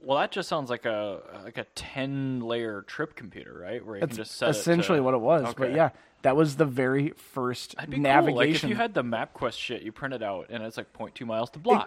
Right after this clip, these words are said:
Speaker 2: It, that's
Speaker 1: point four
Speaker 2: exactly what
Speaker 1: miles
Speaker 2: you
Speaker 1: to
Speaker 2: do.
Speaker 1: Blah.
Speaker 2: Yeah.
Speaker 1: So you would just program those points in.
Speaker 2: Exactly.
Speaker 1: That's really actually
Speaker 2: Yeah.
Speaker 1: a good idea.
Speaker 2: It was super, super cool. And I, I totally <clears throat> forgot about that 'cause I used to use that on mine.
Speaker 1: Yeah.
Speaker 2: 'Cause mine had that. It was rad. Um,
Speaker 1: I,
Speaker 2: and
Speaker 1: I
Speaker 2: I,
Speaker 1: was
Speaker 2: I
Speaker 1: figuring
Speaker 2: never
Speaker 1: you were gonna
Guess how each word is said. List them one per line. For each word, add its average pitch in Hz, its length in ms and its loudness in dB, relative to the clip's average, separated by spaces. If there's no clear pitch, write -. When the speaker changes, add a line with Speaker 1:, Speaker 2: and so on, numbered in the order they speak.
Speaker 2:
It, 226 100 -4
that's 208 180 6
Speaker 1:
point 202 100 -2
four 233 120 10
Speaker 2:
exactly - 60 6
what 135 80 4
Speaker 1:
miles 202 140 6
Speaker 2:
you 185 60 8
Speaker 1:
to - 60 0
Speaker 2:
do. 180 60 2
Speaker 1:
Blah. 185 260 6
Speaker 2:
Yeah. 220 140 4
Speaker 1:
So 113 120 -4
you 127 60 -2
would 120 80 -4
just 120 120 -4
program 113 360 0
those 110 160 -2
points 113 320 -6
in. 147 80 0
Speaker 2:
Exactly. 151 540 4
Speaker 1:
That's 104 200 -6
really 90 360 -14
actually 98 280 -6
Speaker 2:
Yeah. 139 100 4
Speaker 1:
a 101 40 -10
good 90 80 -12
idea. 87 260 -12
Speaker 2:
It - 60 -12
was 147 100 -6
super, 175 440 0
super 151 320 -2
cool. 160 220 4
And 151 100 4
I, 160 120 6
I 170 120 4
totally 185 640 0
<clears throat> - 80 -8
forgot 147 140 4
about 170 160 4
that 123 80 -8
'cause - 80 -14
I 147 40 -4
used 160 220 -4
to 151 60 -8
use 160 280 -4
that 117 120 0
on 101 100 -2
mine. 104 400 2
Speaker 1:
Yeah. 101 200 -8
Speaker 2:
'Cause - 120 -16
mine - 160 -12
had - 280 -12
that. - 280 -2
It - 40 -12
was 113 160 -10
rad. 156 580 4
Um, 139 440 2
Speaker 1:
I, 135 80 0
Speaker 2:
and 185 80 6
Speaker 1:
I 185 40 10
Speaker 2:
I, 190 60 8
Speaker 1:
was 208 40 4
Speaker 2:
I - 40 2
Speaker 1:
figuring 202 160 6
Speaker 2:
never 208 120 8
Speaker 1:
you 226 40 8
were 208 60 8
gonna - 80 -2